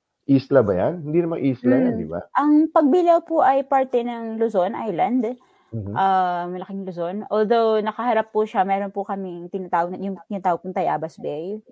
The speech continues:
Speaker 2: Meron din
Speaker 1: Mm.
Speaker 2: Pagbilao Bay. So yun po. Ah, matatanaw din po dun ang Marinduque kung talagang sisipatin mo.
Speaker 1: Ah,
Speaker 2: Yun. So,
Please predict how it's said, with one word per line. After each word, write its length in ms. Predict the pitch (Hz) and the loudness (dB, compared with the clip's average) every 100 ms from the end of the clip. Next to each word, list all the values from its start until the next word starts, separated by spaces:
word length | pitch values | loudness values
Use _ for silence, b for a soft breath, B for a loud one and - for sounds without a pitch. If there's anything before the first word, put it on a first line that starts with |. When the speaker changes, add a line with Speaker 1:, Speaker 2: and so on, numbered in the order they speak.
| _ | _
Speaker 2:
Meron 320 | - 180 139 151 | -8 -4 -2 -2
din 80 | |
Speaker 1:
Mm. 80 | 104 | -2
Speaker 2:
Pagbilao 400 | 160 156 143 147 | -6 -8 -8 -8
Bay. 320 | 147 151 165 _ b b b | -6 -8 -8 _ b b b
So 160 | 190 | -2
yun 160 | 180 165 | -2 0
po. 240 | 165 160 - | -2 -2 2
Ah, 380 | 180 175 175 165 - 185 | 4 8 8 6 2 -8
matatanaw 720 | 180 202 202 196 202 185 175 | -4 2 4 4 4 2 0
din 160 | 185 | -4
po 160 | 175 180 | -4 -6
dun 160 | 170 170 | -4 -6
ang 80 | |
Marinduque 640 | 170 165 170 165 156 - 156 | -4 -6 -6 -6 -8 -6 -6
kung 220 | 160 147 | -6 -8
talagang 400 | 160 147 151 147 | -8 -8 -8 -10
sisipatin 640 | 180 175 170 147 - 156 156 | -10 -8 -4 -4 -4 -8 -8
mo. 240 | 151 160 _ _ _ _ | -12 -14 _ _ _ _
Speaker 1:
Ah, 380 | 120 117 151 175 | -16 -14 -14 -12
Speaker 2:
Yun. 480 | 175 165 147 143 214 | -6 -4 -4 -8 -6
So, 160 | 202 | 0